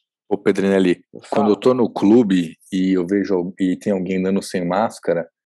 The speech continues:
Speaker 1: vem um guardinha do clube e fala assim, "Meu, você, você, você", vai correndo assim, "Bota a máscara aí, meu." Na Vila Olímpica, como é que é? Vem um cara
Speaker 2: Na
Speaker 1: falando
Speaker 2: Vila Olímpica era um
Speaker 1: inglês,
Speaker 2: pouquinho,
Speaker 1: vem um
Speaker 2: era um
Speaker 1: cara falando
Speaker 2: pouquinho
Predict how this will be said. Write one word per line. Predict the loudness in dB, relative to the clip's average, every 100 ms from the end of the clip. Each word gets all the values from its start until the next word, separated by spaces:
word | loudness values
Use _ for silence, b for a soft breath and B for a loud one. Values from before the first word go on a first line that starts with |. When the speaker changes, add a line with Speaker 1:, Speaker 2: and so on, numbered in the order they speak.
| _ -6
Speaker 1:
vem | 0 2
um | 4
guardinha | 4 2 2 2
do | 2 -2
clube | 2 2 4
e | 0
fala | 0 -2
assim, | -2 -2
"Meu, | 0 2
você, | 2 2
você, | 2 0 -2
você", | -2 -2 0
vai | 0
correndo | 2 0 0 -2 -2
assim, | -4 -8
"Bota | -2 -2 0
a | 0
máscara | -2 -2 0 2
aí, | 0 0
meu." | -2 -2 _ b b b -4
Na | -4
Vila | 2 4 4
Olímpica, | 4 2 0 0 0
como | 0 -4
é |
que | -4 0
é? | 0 0
Vem | -2
um | -4 -4
cara | -4 -4
Speaker 2:
Na |
Speaker 1:
falando | -2 0
Speaker 2:
Vila | 2 2
Olímpica | 0 0
era | 2
um | 2
Speaker 1:
inglês, | 0 -2
Speaker 2:
pouquinho, | -4 -4 -2
Speaker 1:
vem | 0 2
um |
Speaker 2:
era | 0
um |
Speaker 1:
cara | -2 -2 -2
falando | -2
Speaker 2:
pouquinho | 0